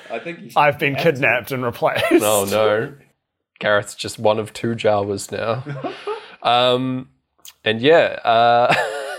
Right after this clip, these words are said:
Speaker 1: <laughs> yeah, so, um, Luke realizes in this moment that the, the Empire have, like, tracked the, the droids to,
Speaker 2: Yeah.
Speaker 1: to the Jawas and therefore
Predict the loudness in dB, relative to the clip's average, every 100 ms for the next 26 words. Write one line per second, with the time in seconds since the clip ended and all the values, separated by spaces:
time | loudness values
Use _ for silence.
0 | -14 -20 -20 -18 -4 -4 0 2 2 0
1 | -2 -2 -2 -6 0 0 0 2 4 4
2 | 2 -2 -4 -4 -4 -6 -4 -4 -4 -10
3 | -4 -4 -4 -8 -4 -2 -2 -6 -6 -6
4 | -4 -4 -4 -6 -10 -8 -8 -8 -8 -2
5 | -2 -2 -8 -14 -14 _ _ _ -8 -4
6 | -4 -6 -8 -6 -4 -4 -6 -8 -2 -2
7 | -2 -6 _ -2 0 0 -2 0 2 2
8 | 0 -4 -8 -8 0 0 0 -6 -4 -4